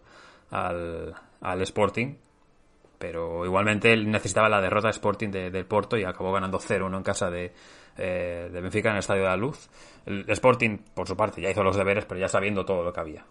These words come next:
O sea, al final ya por, por atar, como se suele decir, eh, la segunda plaza ya de, de manera matemática, que ya la tenía, pero bueno, al menos por llevarse esa alegría en casa,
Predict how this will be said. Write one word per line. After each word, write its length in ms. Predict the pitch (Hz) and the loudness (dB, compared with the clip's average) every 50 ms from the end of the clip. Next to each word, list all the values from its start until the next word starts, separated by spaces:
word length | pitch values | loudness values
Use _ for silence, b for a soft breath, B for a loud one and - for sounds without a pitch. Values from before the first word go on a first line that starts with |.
| - - | -20 -20
O 20 | - | -18
sea, 380 | - - - - 78 78 - - | -16 -14 -14 -14 -16 -16 -18 -18
al 60 | - | -16
final 320 | - - 87 87 92 95 95 | -10 -8 -6 -4 -2 0 4
ya 160 | 98 98 98 | 4 4 4
por, 300 | 101 101 92 98 - B B B B B B B B _ | 4 2 2 0 -4 B B B B B B B B _
por 180 | - 120 110 107 | 4 6 8 8
atar, 460 | 107 101 - 110 110 110 113 120 117 | 8 8 8 8 8 8 8 6 4
como 200 | - 117 110 107 | 2 0 -2 -2
se 60 | 104 101 | -2 0
suele 180 | 110 104 107 | 0 2 2
decir, 280 | 107 - - 110 113 117 113 | 2 2 2 0 2 2 2
eh, 340 | 107 104 101 101 98 98 | 0 2 2 2 0 0
la 180 | 98 98 101 98 | 0 0 0 0
segunda 520 | - - 113 101 101 107 107 104 107 104 | 0 0 0 0 0 0 2 2 2 2
plaza 420 | - 107 110 - - 120 117 113 113 | 4 4 2 4 4 4 4 4 4
ya 420 | 107 101 101 104 104 104 104 104 | 2 2 2 2 2 0 0 -2
de, 540 | 98 98 95 92 92 92 90 90 90 90 92 101 104 - _ - | -4 -4 -6 -6 -6 -8 -10 -10 -10 -12 -14 -14 -18 -20 _ -12
de 180 | 98 87 87 | -10 -8 -8
manera 220 | 85 87 90 98 104 | -6 -4 -2 -2 0
matemática, 420 | 101 98 - 101 104 104 98 85 | 0 2 2 2 2 2 2 2
que 60 | 82 | 2
ya 100 | 85 92 | 4 4
la 60 | 98 95 | 4 4
tenía, 320 | - 104 107 107 120 135 | 4 2 2 2 0 0
pero 180 | - 98 90 90 | -2 -4 -4 -4
bueno, 180 | 92 90 82 | -4 -6 -6
al 60 | 85 | -4
menos 160 | 92 95 95 - | -4 -4 -4 0
por 200 | 110 104 95 95 | 0 0 0 2
llevarse 300 | 95 92 92 - - 101 | 0 0 0 -2 -2 -2
esa 280 | 98 98 92 92 90 | -2 -2 -2 0 -2
alegría 380 | 90 90 92 92 95 95 101 107 | -4 -4 -4 -4 -4 -2 -4 -4
en 80 | 107 | -2
casa, 340 | 101 101 - - 98 98 - | -2 -2 -2 0 -4 -4 -4